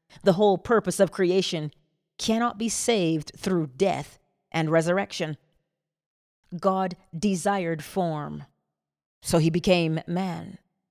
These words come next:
And it is not enough for us to recognize his spirit at work in creation. We must see his work in form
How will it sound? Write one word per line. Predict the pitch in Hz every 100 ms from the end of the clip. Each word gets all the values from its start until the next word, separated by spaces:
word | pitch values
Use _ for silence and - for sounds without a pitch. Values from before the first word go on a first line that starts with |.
| _ - 175
And | 190
it | 196
is | 214
not | 285 403 427
enough | 302 320 285
for | - 226
us | 214
to | -
recognize | 190 202 196 165 160 160 185
his | 165
spirit | - - 208 180 160
at | 151
work | 156 180 156
in | 143
creation. | 156 143 135 - 220 - _ _ _ _ _
We | - 175
must | 175 165 - -
see | - - - 285 220 165 - _
his | - 170 151
work | 143 170 160 -
in | 180 156
form | - 180 156 151